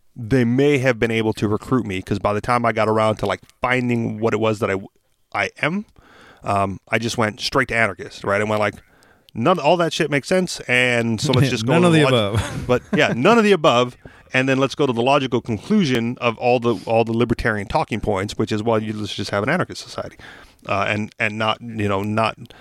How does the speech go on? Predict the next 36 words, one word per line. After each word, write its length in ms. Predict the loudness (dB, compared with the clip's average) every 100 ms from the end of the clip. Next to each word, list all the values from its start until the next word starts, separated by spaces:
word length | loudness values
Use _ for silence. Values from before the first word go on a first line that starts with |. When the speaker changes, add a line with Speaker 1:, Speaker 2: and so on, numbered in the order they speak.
| -20 -8
Speaker 1:
not, 340 | -2 0 -2 -2
uh, 360 | 0 2 0 -4 _ _ -20 -12 -4
dick 180 | -2
around 340 | 0 2 2 0
with 100 | -8
the 60 |
pretense 540 | -4 -2 0 -2 -2 -4
of 140 | -4
the 60 | -2
word 240 | -2 -2
anarchy 500 | -2 -4 -4 -8 -8
or 180 | -6 -4
anarchism 600 | -2 -4 -4 -6 -4 -6
or 100 | -4
anarchist, 600 | -4 -4 -4 -4 -4 -8 -18 -20 -20 -6
right? 200 | -2 -2
Let's 160 | -2 -2
just, 200 | -2 -4
you 120 | -4
know, 100 | -4
call 260 | -2 0 0
it 60 | 0
what 160 | 0
it 60 | 0
is 340 | 0 -2 -6 -8
and 280 | -4 -4 -4
accept 360 | -6 -4 -4
what 160 | -6 -4
it 60 | -2
is 200 | -2 -2
and 120 | -6
just 160 | -6 -2
go 100 | -2
with 140 | -2
that, 240 | -2 -4 -8 -18 -20 -18 -14
uh, 240 | -8 -6